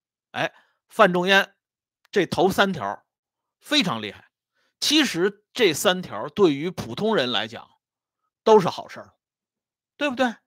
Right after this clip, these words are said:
哎，这个不干正事儿的官员被罢免了，哎，那些乱七八糟的，呃，闲杂人等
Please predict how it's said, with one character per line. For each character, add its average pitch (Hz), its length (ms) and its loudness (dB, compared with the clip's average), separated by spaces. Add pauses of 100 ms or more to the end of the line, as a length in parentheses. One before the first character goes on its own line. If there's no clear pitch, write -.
(560)
哎， 175 320 2 (480)
这 226 180 2
个 185 420 4 (240)
不 226 120 -4
干 240 200 8
正 214 280 2
事 233 80 0
儿 202 100 4
的 175 80 4
官 208 240 6
员 151 300 2 (220)
被 185 120 2
罢 175 220 6
免 123 180 -6
了， 110 300 -10 (560)
哎， 151 380 -2 (300)
那 226 240 2
些 240 200 0
乱 226 240 6
七 202 120 0
八 214 220 4
糟 226 240 6
的， 160 280 2 (260)
呃， 143 180 0
闲 220 300 2
杂 196 200 8
人 180 220 4
等 139 300 -2